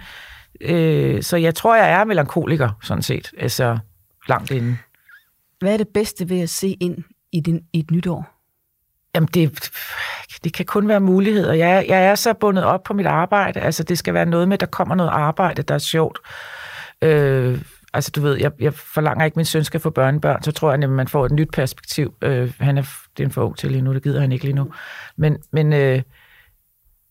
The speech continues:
Speaker 1: jeg, jeg har ikke så meget andet at hænge mit liv op på, end arbejde.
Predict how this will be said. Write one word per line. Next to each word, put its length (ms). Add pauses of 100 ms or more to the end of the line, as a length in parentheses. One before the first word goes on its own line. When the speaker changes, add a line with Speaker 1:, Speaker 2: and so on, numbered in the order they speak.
(460)
Speaker 1:
jeg, 200
jeg 120
har 100
ikke 120
så 80
meget 200
andet 160
at 80
hænge 160
mit 120
liv 140
op 200
på, 380
end 180
arbejde. 480